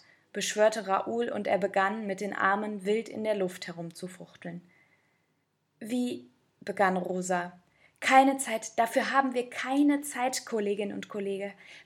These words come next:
Wir müssen einen Weg finden, dass wir ihn loswerden. Er“, „Seine Augen“,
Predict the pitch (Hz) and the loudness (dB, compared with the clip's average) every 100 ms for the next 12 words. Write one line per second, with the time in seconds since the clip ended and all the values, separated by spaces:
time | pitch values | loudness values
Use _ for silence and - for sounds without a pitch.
0 | _ 202 233 226 233 254 - 240 220 226 | _ -2 0 0 -2 -2 -2 -2 -2 -2
1 | 220 202 - - 240 226 - 214 214 - | -2 -4 -6 -8 -8 -6 -4 -4 -4 -4
2 | 226 214 214 214 240 - 202 190 190 190 | -4 -4 -4 -2 -4 -2 -4 -4 -6 -12
3 | - - - _ 226 226 226 - - _ | -16 -20 -20 _ 0 2 2 0 -6 _
4 | _ _ _ _ _ _ _ _ _ _ | _ _ _ _ _ _ _ _ _ _
5 | - 185 175 175 180 180 196 208 202 185 | -10 -8 -6 -6 -8 -6 -2 0 -2 -4
6 | 175 175 - | -8 -10 -16